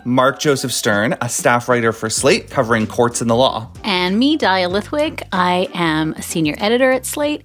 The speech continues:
Speaker 2: and I cover the courts.
Speaker 1: Today, we're talking about Amy Coney Barrett's first term, which just wrapped up this month. Justice Barrett notoriously replaced Ruth Bader Ginsburg on the court,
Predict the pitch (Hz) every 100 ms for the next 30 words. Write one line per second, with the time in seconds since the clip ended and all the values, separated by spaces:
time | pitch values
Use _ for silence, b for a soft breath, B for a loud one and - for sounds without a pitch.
0 | - 175 170 170 175 175 160 160 - 170
1 | 165 - 165 180 - - - _ - -
2 | _ _ _ B B B B B - 202
3 | 233 269 285 226 196 170 185 165 143 135
4 | 139 - 131 127 175 - 131 135 123 110
5 | 107 110 - - 120 117 - - - 208
6 | 208 107 101 - 117 113 - 107 120 120
7 | - 117 113 113 - - 104 - - 107
8 | 107 107 123 120 110 107 - B B B
9 | - 127 113 110 101 123 113 113 113 113
10 | - 117 113 - - 143 143 147 143 127
11 | 131 120 110 - - 120 113 - 107 113
12 | 117 113 120 107 101 127 120 127 - 120
13 | 110 - 104 104 - 143 151 151